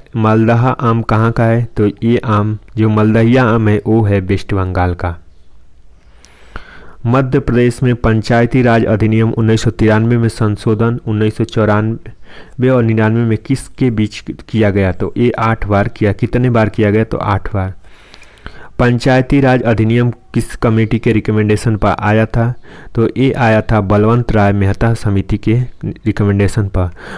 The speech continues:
बलवंत राय मेहता समिति ने रिपोर्ट कब दी थी, तो उन्नीस सौ सतहत्तर में बलवंत राय मेहता ने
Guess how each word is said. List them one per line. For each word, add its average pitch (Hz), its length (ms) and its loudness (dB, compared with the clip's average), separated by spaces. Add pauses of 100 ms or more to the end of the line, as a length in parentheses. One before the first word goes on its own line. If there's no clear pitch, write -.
(160)
बलवंत 123 440 2
राय 123 160 4
मेहता 113 300 2
समिति 113 400 0
ने 110 120 2
रिपोर्ट 107 440 0
कब 117 200 0
दी 120 120 2
थी, 120 140 0
तो 117 160 0
उन्नीस 110 400 0
सौ 110 120 -2
सतहत्तर 101 520 -2
में 107 200 0
बलवंत 101 380 0
राय 95 180 0
मेहता 95 340 -2
ने 101 200 -2